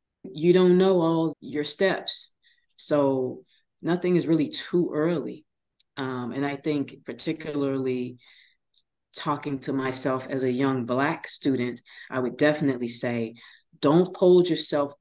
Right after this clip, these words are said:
back thinking that you've gotta do baby steps. You don't really have to do baby steps in your career. Shoot high.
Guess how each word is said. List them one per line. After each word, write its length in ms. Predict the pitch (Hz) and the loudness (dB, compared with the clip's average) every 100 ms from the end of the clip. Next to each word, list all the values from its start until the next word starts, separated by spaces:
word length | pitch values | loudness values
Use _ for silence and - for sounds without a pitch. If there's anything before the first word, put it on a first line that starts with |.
| - | -6
back 360 | 131 143 120 - _ - - _ | -4 -4 -8 -16 _ -20 -20 _
thinking 420 | 151 151 147 135 | 0 0 2 0
that 160 | 123 104 | 0 -2
you've 280 | 120 120 - | -4 -8 -10
gotta 440 | 127 131 131 135 - | -6 -4 -2 -2 -4
do 160 | 131 127 | -6 -6
baby 440 | 120 139 156 123 | 0 2 2 0
steps. 720 | 117 - 95 76 - - - - _ _ _ _ - _ | -6 -8 -12 -14 -12 -10 -10 -14 _ _ _ _ -20 _
You 100 | 156 | -4
don't 220 | 214 240 | 0 2
really 220 | 233 254 226 | 2 2 0
have 260 | 240 233 | -2 -4
to 80 | 185 | -8
do 320 | 160 202 226 | 0 2 2
baby 320 | - 120 117 | 2 -2 -2
steps 500 | - - 117 - - - | -4 -6 -6 -4 -6 -4
in 100 | 127 | -4
your 140 | 117 | -4
career. 480 | 104 117 110 104 - _ _ _ - - - | -6 -10 -10 -12 -16 _ _ _ -20 -18 -10
Shoot 320 | - 185 175 | -2 2 2
high. 420 | 190 156 113 - | 2 0 0 -4